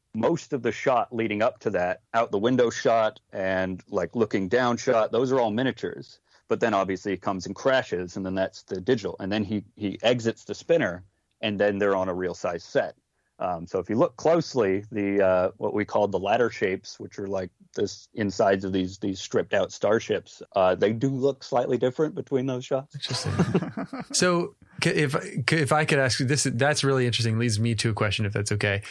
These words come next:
Speaker 2: And I don't know, either of you could answer this. Maybe Cass, you could answer this. When you do a film like this, and there's so many variable, variables, and there's so many little details and everything. As amazing as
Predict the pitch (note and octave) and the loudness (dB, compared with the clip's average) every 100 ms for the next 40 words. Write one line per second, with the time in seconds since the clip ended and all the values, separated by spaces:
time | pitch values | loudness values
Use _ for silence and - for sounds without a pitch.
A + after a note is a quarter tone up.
0 | - - - - _ _ B2+ C3 - C3+ | -14 -14 -16 -20 _ _ 0 2 0 -2
1 | - B2+ B2+ A2+ - B2 B2+ B2 G#2+ A2 | 0 0 2 2 2 2 2 2 2 0
2 | G#2 G#2+ G#2+ A2 A2 - A2 A2 A2+ G2+ | 0 0 0 0 0 0 -2 0 0 0
3 | A2 A2 A2 A2 G#2+ - - - - - | 0 0 0 0 -2 -4 -10 -14 -16 -20
4 | _ - - D#3 D#3+ D#3+ E3+ G3 G3 - | _ -20 -4 2 4 4 2 2 2 2
5 | D#3+ D3+ B2+ A#2 A#2+ A2 - - - _ | 4 4 4 4 2 2 0 -4 -8 _
6 | _ - C3 A2 - D#3 D3+ C#3 A#2 A#2 | _ 0 2 2 4 4 4 2 2 2
7 | A#2+ A2+ - B2+ C#3 A#2+ A2 G#2+ G2+ A#2+ | 2 0 0 0 2 2 2 0 0 0
8 | A2+ - D#3 C#3+ C3 B2 A#2+ A2 A2+ A#2+ | 2 2 2 2 2 2 2 0 0 0
9 | A2 G#2 A2+ A2 A2 G#2 G#2+ G#2 - _ | 0 0 0 0 0 0 0 -2 -6 _
10 | _ _ _ _ _ _ _ _ _ _ | _ _ _ _ _ _ _ _ _ _
11 | _ F#3 - D3+ C#3+ C3 C#3 C#3 E3 E3 | _ -4 -2 0 2 4 4 4 4 4
12 | C#3 C3 C3 A#2+ A#2+ G#2 - | 4 2 2 2 2 0 -2